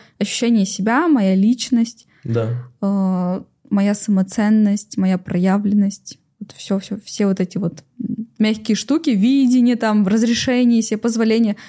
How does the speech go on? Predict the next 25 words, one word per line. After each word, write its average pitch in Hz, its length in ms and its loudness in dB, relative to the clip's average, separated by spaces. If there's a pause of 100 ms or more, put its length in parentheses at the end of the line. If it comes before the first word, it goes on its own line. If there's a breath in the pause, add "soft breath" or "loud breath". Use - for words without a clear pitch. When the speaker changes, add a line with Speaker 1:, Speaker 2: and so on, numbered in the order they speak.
(240 loud breath)
Speaker 1:
то, 254 100 -2
про 247 120 -6
что 220 220 -4
ты 214 400 0 (380)
сегодня 190 400 0
говорил. 190 340 0
Speaker 2:
Да. 113 160 -2 (420 loud breath)
Speaker 1:
Вообще, 196 220 -2
анализируя, 214 840 2 (240)
м, 196 800 -4 (100)
людей 208 440 2
вот 185 140 -2
таких 202 300 -2
вот, 180 180 -4
там, 170 160 -2
Сашу, 262 640 -2
тебя, 233 440 0
которые, 196 340 -2
ну, 190 100 2
вот, 185 200 -4
успешные, 208 680 -4
богатые, 196 400 -2
я - 60 0
Speaker 2:
Мгм. - 100 4
Speaker 1:
понимаю, 247 340 2